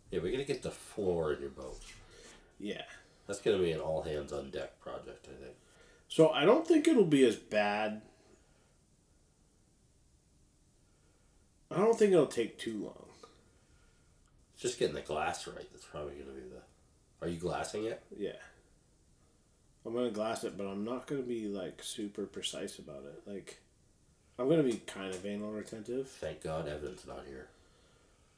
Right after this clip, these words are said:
Speaker 2: Well, he might be by the time this fucking all goes down. 'Cause he gets back in May.
Speaker 1: Oh.
Speaker 2: Early May.
Speaker 1: I thought it was, like, July.
Speaker 2: No. Baby's July.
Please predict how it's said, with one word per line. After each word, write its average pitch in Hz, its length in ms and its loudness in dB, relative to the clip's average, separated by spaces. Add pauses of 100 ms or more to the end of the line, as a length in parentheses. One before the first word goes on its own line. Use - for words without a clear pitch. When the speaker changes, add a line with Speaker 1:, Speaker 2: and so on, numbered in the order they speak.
(160)
Speaker 2:
Well, - 380 -4 (960)
he 127 160 0
might 147 340 6
be - 220 -12 (120)
by 107 120 0
the 101 60 0
time 107 300 -2
this 92 160 -6
fucking 95 320 -6
all 82 200 -8
goes 80 180 -8
down. - 220 -8 (560)
'Cause 98 160 -4
he 135 100 0
gets 185 300 4
back 147 420 0
in 101 200 0
May. 87 180 -8 (520)
Speaker 1:
Oh. - 480 4
Speaker 2:
Early 110 380 2
May. 82 380 -10 (400)
Speaker 1:
I - 120 -2
thought - 220 0
it - 80 -6
was, - 120 -12
like, - 220 -10
July. 82 460 -2 (360)
Speaker 2:
No. 107 440 0 (640)
Baby's 117 400 4
July. - 460 -10